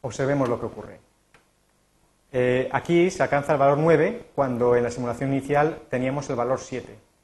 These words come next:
El motivo es muy sencillo. Habíamos llegado a seis, pero como la captura del dato se produce en el flanco de, mm, de bajada, resulta que seis más tres da nueve.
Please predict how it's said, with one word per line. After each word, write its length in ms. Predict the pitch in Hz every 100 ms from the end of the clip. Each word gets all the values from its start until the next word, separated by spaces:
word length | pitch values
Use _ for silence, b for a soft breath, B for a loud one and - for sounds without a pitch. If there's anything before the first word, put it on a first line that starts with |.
| _ _
El 120 | 123
motivo 280 | 127 123 139
es 60 | 135
muy 100 | 131
sencillo. 540 | 120 113 139 110 104 - _ _
Habíamos 320 | 127 143 147
llegado 220 | 147 151
a 40 | -
seis, 400 | 139 131 - - _ _ _ _
pero 160 | 143 127
como 160 | 127
la 80 | 123
captura 320 | 120 - 147
del 100 | 147
dato 160 | 151 143
se 100 | 113
produce 260 | 127 131 123
en 60 |
el 60 | 107
flanco 300 | 123 113 123
de, 340 | 123 123 123 - _ _ _ _ _ _ _ 131
mm, 420 | 131 127 123 120
de 80 | 120
bajada, 560 | 127 - 135 151 - _ _ _ _ _ _
resulta 400 | 123 147 113 110
que 120 | 120
seis 680 | - - 143 120 107 - - _ _ _ -
más 300 | 107 101 -
tres 500 | 151 143 156 - - _ _ _ 117
da 180 | 110
nueve. 380 | 104 104 90 101